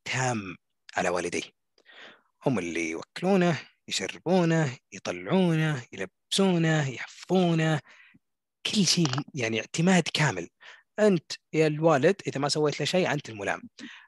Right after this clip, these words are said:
إذا ما، إذا صاح الولد ترى عليك أنت، أنت ما دا عليك أنت، ما،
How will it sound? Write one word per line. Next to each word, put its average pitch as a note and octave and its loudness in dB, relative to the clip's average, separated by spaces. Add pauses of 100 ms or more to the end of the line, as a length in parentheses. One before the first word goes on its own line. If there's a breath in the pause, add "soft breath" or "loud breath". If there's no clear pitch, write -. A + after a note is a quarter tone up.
(140)
إذا F3+ 6
ما، F3+ 6
إذا E3+ 4
صاح F3+ 4
الولد F3+ 4
ترى D#3+ 4
عليك C3 0
أنت، F#2+ -8 (200)
أنت G3 0
ما F3+ 2
دا F3 2
عليك C#3 -2
أنت، G#2 -8
ما، - -6